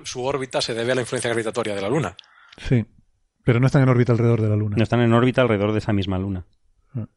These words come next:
Speaker 2: sea, que sí, tiene, efectivamente, lo que tú dices es cierto, tiene una influencia gravitatoria para que
Speaker 3: Sí.
Speaker 2: estén ahí esos objetos, pero no están en órbita alrededor de esa Luna, ¿no? Es una cuestión de definición, de qué entendemos
Speaker 3: Sí,
Speaker 2: por,
Speaker 3: porque si
Speaker 2: por un
Speaker 3: decimos,
Speaker 2: satélite,
Speaker 3: o sea,
Speaker 2: ¿no?
Speaker 3: dice, "No, es que la Tierra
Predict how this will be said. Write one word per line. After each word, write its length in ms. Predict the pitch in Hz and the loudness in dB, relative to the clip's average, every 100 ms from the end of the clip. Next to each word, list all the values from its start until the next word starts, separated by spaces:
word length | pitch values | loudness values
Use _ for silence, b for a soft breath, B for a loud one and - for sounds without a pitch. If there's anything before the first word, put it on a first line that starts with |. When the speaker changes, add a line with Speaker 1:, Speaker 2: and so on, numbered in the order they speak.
| _ _ _ _ - | _ _ _ _ -2
Speaker 2:
sea, 100 | 107 | 0
que 60 | 113 | 2
sí, 140 | 151 | 2
tiene, 300 | 127 131 120 | 4 2 2
efectivamente, 500 | - 117 127 131 131 | -2 0 4 4 4
lo 60 | 110 | 0
que 40 | |
tú 40 | 110 | 0
dices 100 | 117 | 0
es 40 | 117 | 2
cierto, 200 | 117 101 | 0 0
tiene 120 | 117 | 2
una 80 | 117 | 0
influencia 340 | 127 120 127 | 2 2 4
gravitatoria 600 | 120 120 120 139 131 110 | 4 4 4 4 4 2
para 140 | 110 | 0
que 80 | 104 | 2
Speaker 3:
Sí. 60 | 95 | 2
Speaker 2:
estén 180 | 123 123 | 4 4
ahí 160 | 123 | 4
esos 180 | 120 127 | 4 2
objetos, 380 | 127 143 139 160 b b b | 0 0 0 -2 b b b
pero 180 | 139 117 | 0 2
no 80 | 127 | 4
están 180 | 127 120 | 4 4
en 100 | 120 | 4
órbita 320 | 123 127 117 | 2 2 2
alrededor 380 | 110 110 110 107 | 2 2 0 0
de 60 | 107 | 0
esa 140 | 117 | 0
Luna, 240 | 120 107 104 | -2 -4 -6
¿no? 100 | - b b b b b b _ _ | -10 b b b b b b _ _
Es 200 | 127 156 180 | -4 -2 2
una 160 | 156 | 2
cuestión 240 | 131 156 139 | 4 2 4
de 60 | |
definición, 400 | 127 135 117 117 107 | 4 4 0 0 0
de 80 | |
qué 80 | 120 | 0
entendemos 460 | 127 131 151 151 - | 0 2 2 2 0
Speaker 3:
Sí, 60 | |
Speaker 2:
por, 340 | 127 120 113 95 | -2 -2 -2 -4
Speaker 3:
porque 180 | - 110 | -4 0
si 80 | 117 | 2
Speaker 2:
por 40 | |
un 40 | 120 | 4
Speaker 3:
decimos, 240 | 123 110 | 2 2
Speaker 2:
satélite, 320 | 113 104 117 | 0 -2 0
Speaker 3:
o 40 | 127 | 2
sea, 260 | 107 101 | 2 0
Speaker 2:
¿no? 280 | 101 - 143 | -4 -8 -4
Speaker 3:
dice, 220 | 117 110 | -2 2
"No, 140 | 139 151 | 4 2
es 100 | 127 | 2
que 100 | 165 | 4
la 180 | 139 131 | 4 4
Tierra 720 | 160 160 165 160 143 139 | 2 2 2 4 2 0